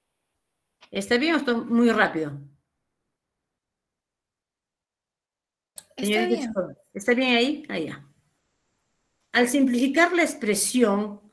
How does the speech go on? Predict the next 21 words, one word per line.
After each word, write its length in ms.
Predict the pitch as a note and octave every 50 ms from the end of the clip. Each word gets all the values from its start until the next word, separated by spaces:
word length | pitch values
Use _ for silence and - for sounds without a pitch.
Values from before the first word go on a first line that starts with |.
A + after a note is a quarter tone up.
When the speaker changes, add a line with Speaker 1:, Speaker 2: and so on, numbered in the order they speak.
| - - - - - -
Speaker 1:
x 340 | - E4 - F4 D#4 - D4+
a 80 | C4+ C4
la 200 | B3 B3 B3 -
cuarta 320 | C4 B3+ B3 B3 C4 C4
menos 340 | B3+ A#3+ G#3+ G#3 G3+ G3+ -
x 300 | A#3+ A#3+ A#3+ A#3+ A#3+ A#3+
al 140 | G#3+ G3+ G#3
cuadrado 420 | G3+ F#3+ G3 G3+ G#3 G#3 G#3 G#3+
más 300 | A3 A3 A3 G#3+ - -
uno 420 | B3 A3+ G#3+ G#3+ G#3 G#3 G3+ G#3
por 160 | - G#3 A3 A#3+
x 300 | C4+ C4+ D4 C4 - B3+
a 80 | A3+
la 160 | G#3 G3+ G3+
cuarta 340 | - G#3+ G#3+ G#3 G#3+ A3 G#3+
más 220 | G#3 F#3 F3 - G#3
x 260 | G3+ G3 G3+ G3+ -
al 160 | G3 F3+ F#3
cuadrado 420 | - F3 F3 F3 F3+ F#3 F#3 G3
más 320 | G#3 A3+ B3 C4 B3+ - -
uno 500 | D4+ C4+ A3+ G3+ G3 G3+ G#3 G#3 - -